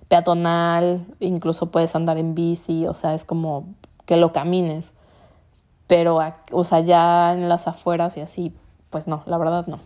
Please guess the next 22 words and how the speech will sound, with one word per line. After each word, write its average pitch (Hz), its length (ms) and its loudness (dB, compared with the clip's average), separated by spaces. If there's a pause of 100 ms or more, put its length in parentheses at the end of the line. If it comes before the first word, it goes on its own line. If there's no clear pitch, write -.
(160)
o 220 60 -16
sea, 170 220 -8
o 156 80 -2
al 160 100 -4
menos 175 260 -4
yo 175 120 -2
no 165 80 -4
he - 20 -6
visto. - 280 -14 (1900)
Entonces, 247 640 4
este, 190 960 2 (1300)
pues - 160 6
sí, 254 180 4
o 240 100 6
sea, 220 180 2
Lía 226 260 2
y 233 140 -2
yo, 196 220 4
Lía 170 180 -2
me 170 100 -12
está - 220 -10
viendo. - 260 -14